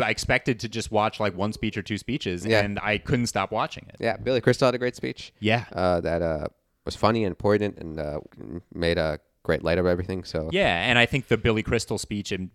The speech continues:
Speaker 1: you can watch it online, it's a really great eulogy, brings to light just how decent of a human being he was. And on a larger scale, I mean, he be-, as we said, his charitable work was insane. There's an estimate,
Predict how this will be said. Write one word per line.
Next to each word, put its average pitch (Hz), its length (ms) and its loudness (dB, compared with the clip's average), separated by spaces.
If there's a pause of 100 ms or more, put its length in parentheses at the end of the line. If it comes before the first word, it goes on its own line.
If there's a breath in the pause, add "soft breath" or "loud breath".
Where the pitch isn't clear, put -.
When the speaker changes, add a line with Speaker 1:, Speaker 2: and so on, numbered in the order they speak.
Speaker 1:
you 90 260 -12
can 95 200 -10
watch 92 240 0
it 101 60 -4
online, 90 340 -2
it's 85 120 -10
a 90 40 -4
really 92 220 -2
great 76 220 -6
eulogy, 85 600 0 (300 soft breath)
brings 120 240 4
to 113 80 -6
light 101 280 2
just - 280 -4
how 90 480 2 (100)
decent 92 320 -6
of 80 80 -8
a - 20 -12
human 87 280 -4
being 87 280 -2
he 82 120 -6
was. 85 600 0 (240 soft breath)
And 104 140 -2
on 104 160 0
a 95 60 0
larger 123 340 6
scale, 95 480 0
I 110 100 -4
mean, 98 400 0
he 107 520 -4 (420)
be-, 107 140 -12 (100)
as 104 360 -2
we 110 80 -2
said, 104 240 0
his 95 140 -4
charitable 104 460 0
work 98 280 0
was 90 300 -4
insane. 101 560 -2
There's 90 220 -2
an 92 100 -6
estimate, 98 500 -2